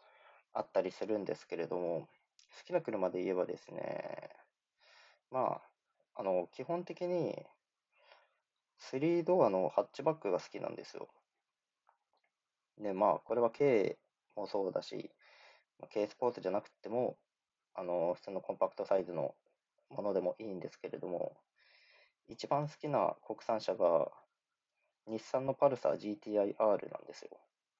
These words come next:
これ、あの、車好きのおじさまとかに言いますと、「おめえマジか」みたいな感じの顔されるんですよね。俺二十六なんで。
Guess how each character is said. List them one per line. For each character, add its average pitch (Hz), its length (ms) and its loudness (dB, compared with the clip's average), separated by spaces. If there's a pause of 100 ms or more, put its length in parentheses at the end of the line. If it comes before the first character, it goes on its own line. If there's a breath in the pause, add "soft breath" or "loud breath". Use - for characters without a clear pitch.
こ 107 80 -6
れ、 110 100 2
あ 110 100 2
の、 107 300 0 (580 soft breath)
車 123 260 2
好 117 100 0
き 113 100 -10
の 113 100 0
お 113 80 2
じ 110 100 -2
さ 120 100 -4
ま 117 140 0
と - 100 -14
か 107 100 0
に 92 180 -4 (600)
言 104 100 -8
い 101 40 -6
ま 101 160 -2
す - 100 -18
と、 - 360 -4 (840)
「お - 80 -6
め 110 100 2
え - 20 2
マ 110 180 4
ジ 127 100 0
か」 - 140 2
み 87 100 -4
た 95 80 -6
い 87 60 0
な 85 80 0
感 82 160 -2
じ 92 80 -10
の 90 60 -2
顔 92 180 0
さ 101 100 2
れ 104 120 2
る 110 100 -6
ん 98 60 -14
で - 100 -10
す - 60 -14
よ - 100 -8
ね。 - 140 -8
俺 101 140 -4
二 110 140 -6
十 98 140 -6
六 98 220 -4
な 90 100 0
ん 90 80 -6
で。 - 200 -10